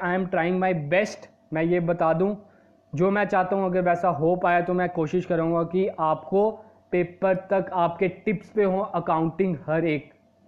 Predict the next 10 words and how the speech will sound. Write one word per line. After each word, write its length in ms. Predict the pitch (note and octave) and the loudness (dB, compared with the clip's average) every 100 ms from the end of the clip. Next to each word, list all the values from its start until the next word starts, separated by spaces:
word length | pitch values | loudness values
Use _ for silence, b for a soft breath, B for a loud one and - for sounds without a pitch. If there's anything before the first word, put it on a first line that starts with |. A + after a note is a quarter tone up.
| _ _ _ _ | _ _ _ _
जो 140 | C#3+ F3+ | -2 0
कि 140 | G#3 | -2
थर्टी 360 | - F#3 F3+ G3 | -2 0 2 2
मार्क्स 280 | F#3 F3 | 2 0
की 120 | - E3 | 0 0
है। 260 | A#2 - B B B | -2 -6 B B B
और 120 | F#3+ | 0
बड़े 300 | F3+ F#3 G3+ | 2 2 2
से 120 | G#3+ A3+ | 2 0
स्टूडेंट्स 460 | G#3+ G3 - - | 0 -2 -4 -8